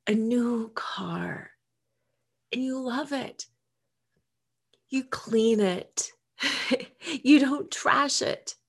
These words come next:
You park away from the other cars. You take care of it. Versus the old clunker that you've had for a hundred million years that you absolutely hate.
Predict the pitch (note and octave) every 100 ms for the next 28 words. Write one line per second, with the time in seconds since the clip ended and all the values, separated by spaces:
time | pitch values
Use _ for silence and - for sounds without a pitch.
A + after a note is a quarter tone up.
0 | _ _ _ - - - A3 - B3 B3+
1 | A#3+ B3+ C4 C4 A3+ A#3 - A3+ A#3 -
2 | F#3+ D#3+ - _ - - - F4 - E4+
3 | G4 G4 - - - - D#4+ A4+ A#4 D#4+
4 | C#4 C#4 - - C#4 C#4 C4 C#4+ D4 D#4
5 | D4+ D#4+ C4+ B3+ A#3+ A3+ B3+ D#4 D#4+ C4+
6 | A#3 A3 B3 B3+ G#3+ G#3 G3 F#3+ F3+ E3
7 | F#3+ G3 F3+ - - C4 D#4+ - B3 A3
8 | G3 D#3 E3 D3 C3+ C3 E3+ C#4+ B3 B3+
9 | -